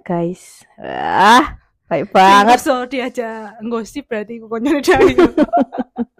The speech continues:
Speaker 2: <laughs> Lek gak dicurhati kehidupan pribadi, tapi mek gosip ta, sahabat?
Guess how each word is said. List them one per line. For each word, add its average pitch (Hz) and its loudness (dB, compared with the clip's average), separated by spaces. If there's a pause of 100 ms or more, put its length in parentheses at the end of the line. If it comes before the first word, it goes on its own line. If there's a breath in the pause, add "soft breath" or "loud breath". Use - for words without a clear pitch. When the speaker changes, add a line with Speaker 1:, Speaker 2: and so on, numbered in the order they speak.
Speaker 2:
<laughs> - -14
Lek 277 -6
gak 233 -6 (840)
dicurhati 240 -10
kehidupan 240 -14
pribadi, 240 -14
tapi 285 -12
mek 269 -18
gosip 240 -14
ta, 226 -18
sahabat? 190 -18